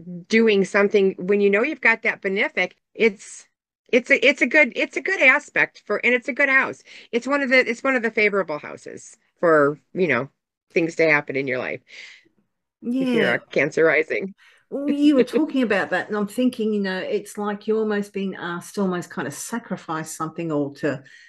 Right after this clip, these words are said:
Speaker 2: get rid of something. And then I was thinking, well, Mars, 'cause Mars is associated with cutting. So it's like, yeah, you need to cut away or prune something so that, you know, you can get those new shoots. So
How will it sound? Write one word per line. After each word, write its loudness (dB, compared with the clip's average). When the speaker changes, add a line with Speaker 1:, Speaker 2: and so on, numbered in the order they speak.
Speaker 2:
get 0
rid 4
of 2
something. -4
And 0
then 0
I 0
was -4
thinking, -4
well, -2
Mars, -4
'cause -6
Mars 0
is -10
associated -4
with -2
cutting. -10
So -8
it's -8
like, -8
yeah, -2
you -2
need -4
to -8
cut -4
away 0
or -2
prune 2
something -8
so -2
that, -2
you -2
know, -2
you -4
can -14
get -4
those -2
new -2
shoots. -8
So -6